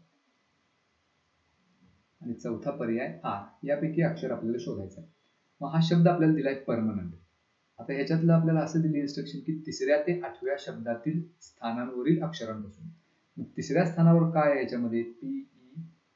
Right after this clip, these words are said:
आर. त्यानंतर एम चौथ्या, ए पाचव्या, सहा, सात आणि आठ, एन आठव्या.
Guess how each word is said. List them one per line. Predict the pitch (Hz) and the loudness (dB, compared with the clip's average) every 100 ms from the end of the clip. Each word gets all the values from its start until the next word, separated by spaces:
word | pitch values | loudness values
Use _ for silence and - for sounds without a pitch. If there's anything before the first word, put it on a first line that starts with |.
| - | -6
आर. | 120 104 - _ _ _ _ _ _ _ _ _ _ - - - | -6 -6 -12 _ _ _ _ _ _ _ _ _ _ -20 -14 -6
त्यानंतर | 131 135 - - | -6 -2 -4 -2
एम | 151 156 165 | 0 2 0
चौथ्या, | - 127 120 - 139 139 - _ _ - | 0 0 0 0 -2 -4 -8 _ _ -6
ए | 139 | -4
पाचव्या, | 139 127 117 - 131 131 - | -2 -2 -4 -2 -2 -2 -6
सहा, | - 123 110 120 | -12 -8 -6 -6
सात | 123 117 110 | -6 -6 -4
आणि | 117 123 120 | -6 -6 -8
आठ, | 120 - _ _ _ _ _ _ - | -8 -10 _ _ _ _ _ _ -14
एन | 131 | -6
आठव्या. | 147 - - - | -4 -6 -8 -14